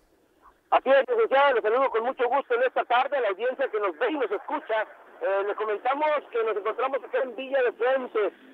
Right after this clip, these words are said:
Siguen los problemas con las empresas particulares.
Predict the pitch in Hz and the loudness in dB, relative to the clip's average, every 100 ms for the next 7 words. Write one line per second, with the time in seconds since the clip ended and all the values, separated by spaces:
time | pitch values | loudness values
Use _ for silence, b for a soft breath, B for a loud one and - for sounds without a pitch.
0 | - - 254 277 269 254 196 - 220 208 | -20 -6 -4 0 0 0 -2 -2 0 2
1 | 233 254 262 254 - 220 208 202 185 226 | 2 2 2 0 0 0 2 0 -2 -2
2 | 240 254 - 226 - 196 202 220 226 | 0 0 0 -4 -4 -2 2 4 4